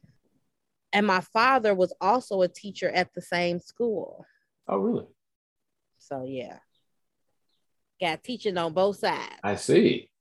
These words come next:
Speaker 2: You are, like, true blood. Like, you got
Speaker 1: <laughs> Right.
Speaker 2: I mean, is there, i-, do you, do you, is there a part of her that you feel like shows up in your, your classroom?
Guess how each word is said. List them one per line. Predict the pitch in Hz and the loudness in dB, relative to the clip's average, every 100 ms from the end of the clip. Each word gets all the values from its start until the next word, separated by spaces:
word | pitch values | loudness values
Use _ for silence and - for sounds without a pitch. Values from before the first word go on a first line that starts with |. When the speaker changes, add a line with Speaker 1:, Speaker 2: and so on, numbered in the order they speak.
| _ _ | _ _
Speaker 2:
You | 120 139 | 2 4
are, | 110 95 | 6 4
like, | 92 90 - | 2 0 0
true | 120 107 | -2 0
blood. | 110 127 85 | 0 0 -2
Like, | 85 85 | -6 -8
you | 101 | -6
got | 110 90 - _ _ | -6 -6 -8 _ _
Speaker 1:
<laughs> | 170 202 - 269 254 233 220 - 202 | -2 0 2 2 2 0 -4 -2 0
Right. | - - - - - | 0 -2 -6 -6 0
Speaker 2:
I | 147 | 4
mean, | 160 | 8
is | 139 127 | 8 8
there, | 143 139 135 | 8 10 10
i-, | - 117 135 | 8 6 4
do | 131 123 | 4 8
you, | 127 127 113 | 8 8 4
do | 117 | 2
you, | 120 117 117 110 113 _ _ _ _ _ _ _ _ _ _ _ | 4 4 2 -2 -6 _ _ _ _ _ _ _ _ _ _ _
is | 113 104 | -6 -2
there | 107 101 | 2 2
a | 92 | 2
part | - 110 107 | 2 4 4
of | |
her | 104 101 | 2 0
that | 95 90 | 0 -4
you | 92 | -6
feel | - | -2
like | 92 85 | -2 -2
shows | - 95 | -4 -2
up | 90 87 | -4 -4
in | 87 | -6
your, | 90 95 - | -6 -10 -8
your | 104 | -8
classroom? | 110 104 104 113 | -6 -8 -10 -16